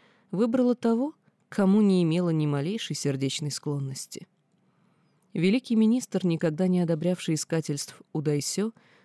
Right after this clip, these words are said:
был весьма раздосадован. Но мог ли он что-нибудь изменить? Поскольку союз этот получил всеобщее признание, было бы дурно и несправедливо по отношению к Удайсе выказывать теперь свое недовольство.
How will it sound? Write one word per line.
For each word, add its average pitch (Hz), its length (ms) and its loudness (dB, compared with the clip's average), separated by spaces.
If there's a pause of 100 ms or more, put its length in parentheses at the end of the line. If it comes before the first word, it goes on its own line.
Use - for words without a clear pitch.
был 240 220 0
весьма 185 320 0
раздосадован. 147 760 -6 (380)
Но 165 140 0
мог 185 240 0
ли 202 100 0
он 185 80 0
что-нибудь 175 560 -2
изменить? 151 560 -4 (800)
Поскольку 156 440 -2
союз 151 440 -2
этот - 320 -8
получил 156 400 -2
всеобщее 165 480 -2
признание, 190 640 -2 (360)
было 240 260 2
бы 190 140 0
дурно 220 340 2
и 185 40 4
несправедливо 165 760 0
по 143 160 -2
отношению 147 520 -2
к - 80 -10
Удайсе 143 520 -2 (500)
выказывать 214 520 0
теперь 185 320 -2
свое 151 360 -2
недовольство. 143 720 -4